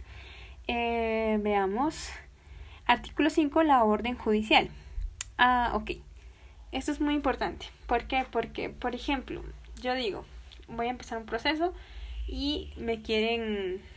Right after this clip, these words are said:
me van a quitar este predio, por ejemplo, que estamos discutiendo con mi hermana. Entonces yo voy y lo, lo inmovilizo. ¿Para qué? Yo pensando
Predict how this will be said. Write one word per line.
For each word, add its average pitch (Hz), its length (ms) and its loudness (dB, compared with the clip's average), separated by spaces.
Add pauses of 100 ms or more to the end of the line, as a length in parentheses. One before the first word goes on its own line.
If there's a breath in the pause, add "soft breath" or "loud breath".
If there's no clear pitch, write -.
(540 loud breath)
me 214 320 -4
van 220 220 0
a 285 80 -4
quitar 247 240 0
este 254 360 -2 (200)
predio, 240 420 2
por 202 120 -4
ejemplo, - 380 0 (460 loud breath)
que 240 100 -12
estamos 220 420 0
discutiendo 208 760 -2
con 214 160 0
mi 196 120 -2
hermana. 202 420 0 (600 loud breath)
Entonces 226 540 -2
yo 214 380 2
voy 233 480 -2 (480)
y 233 220 2
lo, 175 880 0 (960 loud breath)
lo 240 120 4
inmovilizo. 240 680 0 (300)
¿Para 220 280 4
qué? 277 200 2
Yo 220 260 2 (220)
pensando 196 520 0